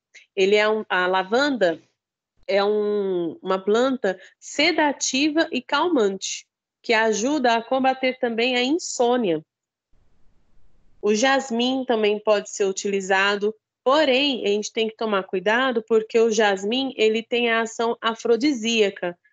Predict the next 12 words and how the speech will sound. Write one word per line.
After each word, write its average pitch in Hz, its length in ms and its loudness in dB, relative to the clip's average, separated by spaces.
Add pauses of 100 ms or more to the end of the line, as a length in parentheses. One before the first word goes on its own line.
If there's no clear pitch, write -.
(160)
então 208 240 0
pode 220 360 2
deixar 233 500 2
a 226 40 -2
pessoa 226 540 0
um 220 60 -6
pouco 226 300 -2
mais 220 360 0
agitada. 214 1040 0 (1900)
Flor 302 280 2
de 262 100 0
laranjeira 220 1080 2